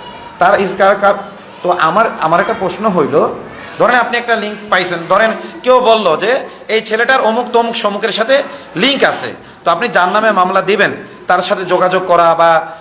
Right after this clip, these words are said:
আসলেই সে কতটুকু সম্পৃক্ত আছে, এগুলো কি আপনি কোনোভাবে চেষ্টা করেছেন? তাদেরকে রিচ করার চেষ্টা করেছেন? আসিফ আদনানকে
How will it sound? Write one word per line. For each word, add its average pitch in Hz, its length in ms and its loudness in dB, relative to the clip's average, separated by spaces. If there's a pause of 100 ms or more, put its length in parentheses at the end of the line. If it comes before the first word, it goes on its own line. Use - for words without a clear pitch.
(140)
আসলেই 220 340 -2
সে 220 180 -4
কতটুকু 196 320 -4
সম্পৃক্ত 185 400 -2
আছে, 160 440 2 (460)
এগুলো 202 280 0
কি - 240 2 (180)
আপনি 185 200 0
কোনোভাবে 220 340 2
চেষ্টা 226 280 0
করেছেন? 240 260 2
তাদেরকে 185 300 0
রিচ 196 200 -2
করার 226 180 2
চেষ্টা 226 220 -2
করেছেন? 214 260 2
আসিফ 165 240 0
আদনানকে 196 640 0